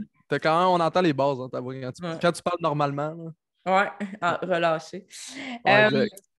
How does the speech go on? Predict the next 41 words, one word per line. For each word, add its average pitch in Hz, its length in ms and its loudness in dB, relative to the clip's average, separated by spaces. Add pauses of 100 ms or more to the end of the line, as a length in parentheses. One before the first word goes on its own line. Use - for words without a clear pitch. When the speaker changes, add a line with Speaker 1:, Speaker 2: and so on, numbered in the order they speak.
Speaker 2:
ouais, 233 180 4
tu 285 100 -2
enseignes 240 380 2
aussi, 285 400 -2
euh, 247 180 2
t'as 214 120 -2
parlé 214 280 0
que 277 60 -16
t'avais 208 240 -4
fait, 240 320 -8
euh, 185 220 2
des 180 200 -8
études 254 280 -6
en 214 100 2
cinéma, 208 560 0
fait 202 160 -8
que - 120 -8
tu 175 220 -10
fais, 202 320 2
euh, - 40 0
de 170 60 -4
la 175 100 4
vidéo, 180 300 -4
comme 220 160 -4
on 180 100 -4
a 175 40 -4
vu 175 140 -10
tantôt, 202 300 -4
c'est - 100 -18
toi 202 100 -10
qui 202 100 -8
as - 20 -8
produit 180 320 -4
la 190 160 0
vidéo 180 380 -4
qu'on 196 180 -6
a 165 80 -4
vue 180 160 -8
en 185 80 -2
début 165 240 -8
de 165 80 -12